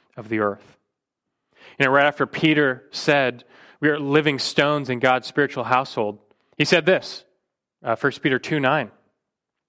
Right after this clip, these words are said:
He says, "But you are a chosen race, a royal priesthood, a holy nation, a people for God's own possession, so that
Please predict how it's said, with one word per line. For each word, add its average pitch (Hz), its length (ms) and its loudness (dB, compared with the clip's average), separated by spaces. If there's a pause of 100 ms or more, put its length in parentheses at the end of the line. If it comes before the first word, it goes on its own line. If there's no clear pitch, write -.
He - 60 -20
says, 143 160 2
"But 131 120 0
you 165 120 4
are 165 140 6
a 139 60 0
chosen 170 500 0
race, 156 500 0 (500)
a 127 80 2
royal 160 580 2 (240)
priesthood, 175 600 0 (600)
a 131 60 4
holy 214 300 4
nation, 196 380 2
a 165 60 2
people 214 300 2
for 170 160 0
God's 160 400 2
own 170 320 2
possession, 143 680 -2 (720)
so 254 580 4
that 220 640 0